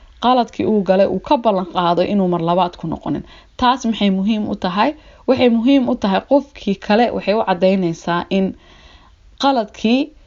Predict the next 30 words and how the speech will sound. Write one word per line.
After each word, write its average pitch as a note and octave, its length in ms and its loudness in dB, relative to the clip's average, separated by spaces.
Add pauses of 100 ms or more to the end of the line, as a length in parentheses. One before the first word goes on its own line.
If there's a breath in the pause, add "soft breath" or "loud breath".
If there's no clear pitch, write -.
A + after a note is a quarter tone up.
(260 soft breath)
mar G3+ 160 0
labaad A3 440 2
aadan G3 340 2
ku C#4 140 0
celinaynin G#3+ 680 2 (120)
oo F#3+ 140 0 (100)
aad A3+ 300 2
aa F3+ 120 2
uga F#3+ 160 0
xun G#3 260 0
tahay G3+ 320 0 (300 loud breath)
oo G3+ 140 4
xu-, - 200 -8 (100)
xu-, G#3 160 -6
ka B3 100 2
xumaanshihii A3+ 600 2
aa G3+ 120 2
ka A#3 140 -6
xumeed G3 360 -2 (100)
uu G#3 100 2
yahay G3 300 0
mid G#3 220 0 (100)
daacad F#3+ 460 0
eh B3 180 0 (540 loud breath)
oo G3+ 100 2
aadan G3 360 2
rabin G3+ 260 2
mar F3+ 100 -2
labaad F3+ 400 0
inaadan F3 400 -2